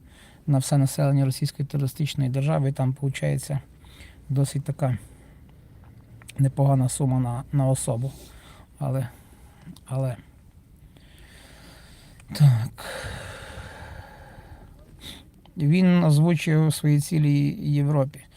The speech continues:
Так, він озвучив свої цілі Європі. Це був основний посил. Також вважаю, що до Європи, тому що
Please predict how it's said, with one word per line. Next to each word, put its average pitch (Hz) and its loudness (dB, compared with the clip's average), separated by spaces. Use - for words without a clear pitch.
Так, 170 0
він 160 6
озвучив 156 4
свої 147 0
цілі 143 2
Європі. 156 0
Це 147 -2
був 147 4
основний 147 4
посил. 151 -2
Також 143 0
вважаю, 135 2
що 147 -6
до 151 -2
Європи, 156 0
тому 151 2
що 139 -2